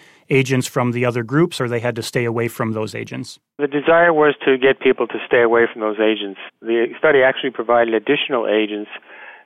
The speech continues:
Speaker 2: that weren't represented by the four classes to try and control blood pressure. You're absolutely right in that there was a good number of people that required additional medication to achieve blood pressure control, although there was about thirty percent that were able to achieve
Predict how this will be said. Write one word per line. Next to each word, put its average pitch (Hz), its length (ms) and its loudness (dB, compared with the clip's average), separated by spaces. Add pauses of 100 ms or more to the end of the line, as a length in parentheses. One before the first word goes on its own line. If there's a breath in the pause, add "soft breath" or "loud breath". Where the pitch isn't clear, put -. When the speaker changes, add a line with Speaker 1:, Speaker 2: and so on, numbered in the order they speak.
(120)
Speaker 2:
that 117 160 2
weren't 120 320 0
represented 120 640 0
by 104 160 2
the 101 160 -8
four 110 180 0
classes 101 560 -2 (800 loud breath)
to 117 60 -6
try 117 260 2
and 113 80 -4
control 107 480 0
blood 117 260 0
pressure. 98 460 -4 (500 loud breath)
You're 127 260 4 (280)
absolutely 131 420 2
right 131 300 4
in 117 100 -2
that 113 200 2 (260)
there 123 80 -2
was 120 200 0
a 117 40 -4
good 113 200 2
number 131 280 0
of 117 100 -4
people 113 240 0
that 107 140 0
required 107 400 0
additional 110 420 -2
medication 104 600 -2
to 104 100 -8
achieve 98 320 -8
blood 104 180 0
pressure - 300 -8
control, 107 480 -4 (760 loud breath)
although 175 280 4
there 170 100 6
was 160 260 4
about 123 380 2
thirty 123 240 2
percent 120 480 0
that 107 180 0
were 117 220 2
able 113 160 0
to 110 200 -8
achieve 110 400 -4